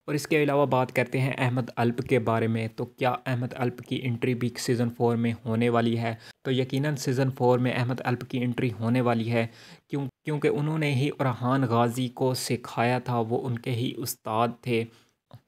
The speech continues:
और सीज़न फ़ोर के ट्रेलर में आप लोग देख सकते हैं कि उरहान को कुकराचा सार की ज़िम्मेदारी दे दी गई है।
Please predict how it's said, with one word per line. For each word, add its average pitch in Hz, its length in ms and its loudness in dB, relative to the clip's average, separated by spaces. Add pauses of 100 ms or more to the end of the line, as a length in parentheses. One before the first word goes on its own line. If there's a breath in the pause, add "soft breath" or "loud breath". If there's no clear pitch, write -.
(140)
और 131 120 -4
सीज़न 127 320 0
फ़ोर 120 240 0
के 123 120 0
ट्रेलर 120 340 2
में 120 140 2
आप 117 140 -2
लोग 110 140 -2
देख 117 220 2
सकते 123 300 -4
हैं 117 160 -2
कि 113 100 -2
उरहान 113 440 -2
को - 80 -12
कुकराचा 117 560 -4
सार 113 400 0
की 117 180 -6
ज़िम्मेदारी 113 600 0
दे 110 260 -2
दी 113 180 2
गई 110 200 2
है। 113 180 2